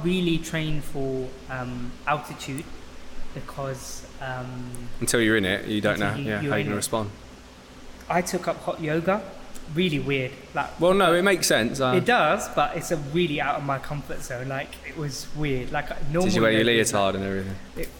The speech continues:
Speaker 1: pretty much.
Speaker 2: <laughs>
Speaker 1: But so I took that up, and, um, because apparently it's the same feeling of your lungs being under pressure up against them. So when you're in the heat,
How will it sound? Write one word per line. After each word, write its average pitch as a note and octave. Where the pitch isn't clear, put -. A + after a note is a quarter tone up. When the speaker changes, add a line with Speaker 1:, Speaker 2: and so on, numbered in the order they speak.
Speaker 1:
pretty D3+
much. C3
Speaker 2:
<laughs> -
Speaker 1:
But D#3+
so D#3
I C#3+
took -
that C#3+
up, B2+
and, C#3+
um, C3+
because D#3
apparently C#3
it's -
the -
same D3
feeling C#3
of B2
your C3
lungs C#3
being C3
under B2+
pressure -
up -
against D3
them. C3
So C3+
when C#3+
you're C#3+
in C3+
the B2+
heat, C3+